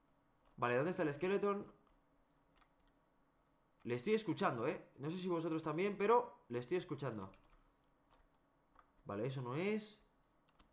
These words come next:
No queremos problemas con los Skeleton, desde luego. Vale, hemos pasado por aquí. Por aquí. Vale, hemos hecho un zigzag. Perfecto, y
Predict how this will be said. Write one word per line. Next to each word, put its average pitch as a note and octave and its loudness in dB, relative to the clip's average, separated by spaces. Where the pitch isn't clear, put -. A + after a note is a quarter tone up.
No G3 8
queremos C#4 10
problemas G#3 6
con G3 6
los D3+ 4
Skeleton, F#3 4
desde C3+ 2
luego. F#3 4
Vale, G2+ -4
hemos F3+ 0
pasado D#3 0
por C3 0
aquí. E3 -2
Por C3 2
aquí. G#3 -2
Vale, F#3 0
hemos D3 0
hecho D#3 -2
un C#3 0
zigzag. F#3+ 4
Perfecto, E3+ 6
y A3+ 0